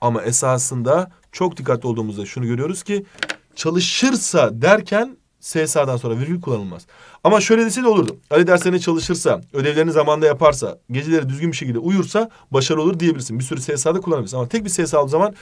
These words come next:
virgül kullanamıyoruz. Burası da çok çok önemli. Hemen yeni nesil sorumuza bakalım virgülle alakalı. Diğerleriyle alakalı da zaten soru çözmemiz lazım. Bunların da ne olduğunu hızlıca geçmiş gibi olmayalım hani hızlanma programında. Birincisi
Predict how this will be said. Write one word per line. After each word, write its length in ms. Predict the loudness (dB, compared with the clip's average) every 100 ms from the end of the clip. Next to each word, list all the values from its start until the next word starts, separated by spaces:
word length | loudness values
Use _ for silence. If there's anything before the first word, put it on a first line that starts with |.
| -20 -8 2
virgül 260 | 2 0
kullanamıyoruz. 560 | -2 0 2 2 0 -4
Burası 380 | -4 -2 0 2
da 140 | 0 -4 _
çok 200 | -4 -4
çok 140 | -2 -4
önemli. 200 | -4 -6 -14 -20 _
Hemen 280 | 4 8 6
yeni 160 | 6 2
nesil 180 | 2 0
sorumuza 380 | 2 2 4
bakalım 320 | 4 2 -2 -2
virgülle 280 | -2 2
alakalı. 440 | 2 0 -2 -2 -6 _ _ _ _ _ _ _ -2
Diğerleriyle 360 | 4 6 6 6
alakalı 220 | 4 2
da 80 | 2
zaten 220 | 2 0
soru 220 | -2 -4
çözmemiz 340 | -4 -4 -4 -6
lazım. 220 | -8 -6
Bunların 220 | -4 -2
da 60 | -2
ne 60 |
olduğunu 280 | -2 -2 -6 -8 -20 _ -6
hızlıca 280 | -2 -2
geçmiş 220 | -2 -6 -6
gibi 120 | -4
olmayalım 300 | -2 -2 -4
hani 120 | -8
hızlanma 360 | -6 -4 -4 -4
programında. 580 | -8 -8 -8 -4 -6 -6 -20 -20 -10 -2
Birincisi 540 | 0 0 0 0 0